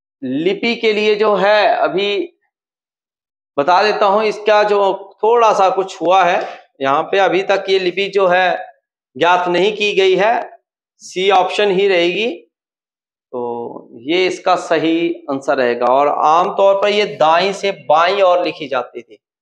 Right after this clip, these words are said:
इस भाषा में लिखी जाती थी, दाईं से बाईं ओर लिखी जाती थी। नेक्स्ट आ जाता है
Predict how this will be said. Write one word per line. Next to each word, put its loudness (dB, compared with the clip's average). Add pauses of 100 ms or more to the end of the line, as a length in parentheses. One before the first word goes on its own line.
(560)
इस -6
भाषा 2
में 0
लिखी -4
जाती 0
थी, -12
दाईं 2
से 0 (380)
बाईं 2
ओर 2
लिखी -4
जाती -2
थी। -6
नेक्स्ट -2
आ 2
जाता 2
है -2